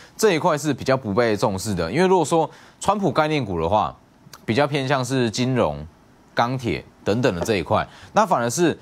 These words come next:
比较偏向环保、绿能、清-，呃，干净能源这一块会比较不被重视。所以在上礼拜五的美国的太阳能相关类股，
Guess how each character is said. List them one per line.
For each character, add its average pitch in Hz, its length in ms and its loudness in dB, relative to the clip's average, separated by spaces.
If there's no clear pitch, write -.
比 120 80 0
较 165 120 4
偏 151 220 -2
向 127 440 0
环 107 380 0
保、 85 320 0
绿 165 300 2
能、 82 360 -2
清-， - 240 -2
呃， 117 180 2
干 165 220 0
净 151 200 0
能 110 140 2
源 104 140 0
这 117 160 0
一 95 60 2
块 98 220 0
会 180 160 2
比 101 140 0
较 165 180 2
不 120 160 -6
被 117 220 2
重 101 200 -2
视。 87 220 -4
所 254 180 2
以 247 40 4
在 240 140 2
上 226 180 0
礼 143 100 0
拜 175 200 2
五 117 140 0
的 98 600 2
美 113 260 -2
国 113 220 0
的 117 140 2
太 165 220 -2
阳 127 200 0
能 113 160 0
相 127 200 -2
关 120 180 0
类 113 160 2
股， 73 240 -10